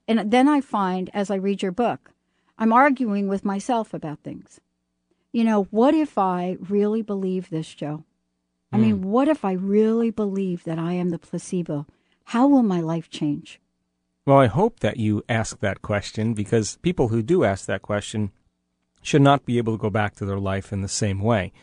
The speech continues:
Speaker 1: Hallelujah.
Speaker 2: And my message is, why wait for the crisis or tragedy or diagnosis when your back's against the wall that you now have to change? I mean, I think it's, I think it's a great opportunity to learn and change in a state of inspiration and joy instead of pain and suffering. And so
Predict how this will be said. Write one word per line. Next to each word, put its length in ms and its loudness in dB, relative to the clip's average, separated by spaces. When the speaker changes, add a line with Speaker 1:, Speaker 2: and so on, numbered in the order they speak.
Speaker 1:
Hallelujah. 560 4
Speaker 2:
And 140 4
my 180 8
message 480 0
is, 300 -6
why 340 2
wait 240 2
for 220 -6
the 160 -4
crisis 580 -2
or 80 -8
tragedy 640 0
or 80 -4
diagnosis 1080 -2
when 160 -2
your 80 -4
back's 380 -4
against 340 -8
the 80 -10
wall 260 0
that 220 -14
you 100 -6
now 260 0
have 400 -4
to 120 -20
change? 440 -10
I 40 -4
mean, 240 -2
I 60 -2
think 200 -2
it's, 260 -10
I 140 -2
think 160 -4
it's 140 -4
a 40 -8
great 280 0
opportunity 600 0
to 220 -12
learn 240 2
and 140 0
change 360 -2
in 80 -2
a 60 -2
state 240 -4
of 100 -4
inspiration 680 -2
and 160 0
joy 320 2
instead 320 -4
of 140 -12
pain 200 -2
and 100 -4
suffering. 580 -2
And 120 -8
so 200 -4